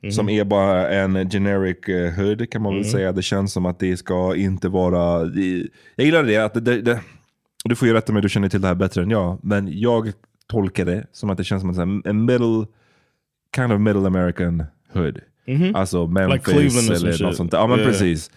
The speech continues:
Speaker 2: För det är inte så här tydligt New York-kodat, det är inte heller L A-kodat, det är inte, liksom, Miami. Det, det känns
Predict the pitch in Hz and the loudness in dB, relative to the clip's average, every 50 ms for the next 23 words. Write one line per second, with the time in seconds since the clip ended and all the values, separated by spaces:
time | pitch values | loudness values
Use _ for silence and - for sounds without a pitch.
0 | - - _ _ - 120 123 135 139 139 147 160 143 151 123 - - 135 120 110 | -20 -20 _ _ -2 2 2 4 2 2 0 -2 0 0 0 0 0 0 0 2
1 | 113 104 - 107 104 104 104 117 123 123 113 110 107 - - - - 139 143 139 | 0 0 0 0 0 0 2 2 4 4 4 4 2 -2 -4 -4 -2 0 0 2
2 | 135 131 127 123 - 110 104 98 90 - 95 98 95 95 92 85 85 92 98 101 | 2 2 0 0 0 0 0 0 0 0 0 0 0 0 0 0 0 0 0 0
3 | 98 92 - - 113 113 104 107 104 101 - 95 92 90 87 - 92 90 90 - | -2 -2 -2 -2 -2 0 2 2 2 2 2 2 0 0 0 -2 -2 -2 -2 -2
4 | - 95 90 87 85 87 92 107 110 110 107 107 101 95 95 92 - 101 90 - | -2 -2 -2 0 0 0 0 0 0 0 0 0 0 0 -2 -4 -4 -6 -6 -2
5 | 113 104 101 95 - - - | -2 -2 -2 -2 -6 -8 -14